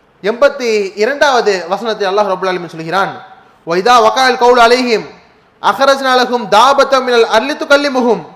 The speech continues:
அன்னன் நாஸ கானு பி ஆயாத்தினா லா யுகினூன்." நம்முடைய விஷயங்கள் மனிதர்கள் மீது தெளிவாக்கப்பட்டு விட்டால் நம்ம என்ன செய்வோம்? பூமியிலிருந்து பேசக்கூடிய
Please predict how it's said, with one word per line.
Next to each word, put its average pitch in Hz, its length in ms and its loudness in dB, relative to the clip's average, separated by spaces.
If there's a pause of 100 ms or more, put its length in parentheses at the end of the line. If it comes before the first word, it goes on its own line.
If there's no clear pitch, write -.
(400)
அன்னன் 240 380 -4
நாஸ 226 240 0
கானு 214 300 0
பி 196 140 -2
ஆயாத்தினா 190 720 -2
லா 285 160 2
யுகினூன்." 233 640 -2 (1120)
நம்முடைய 247 420 -2
விஷயங்கள் 254 540 2 (1600)
மனிதர்கள் 277 500 0
மீது 262 220 -10
தெளிவாக்கப்பட்டு 240 580 0
விட்டால் 202 580 2
நம்ம 196 180 -4
என்ன 254 120 -4
செய்வோம்? 180 440 -2 (320)
பூமியிலிருந்து 233 840 -2 (260)
பேசக்கூடிய 254 800 0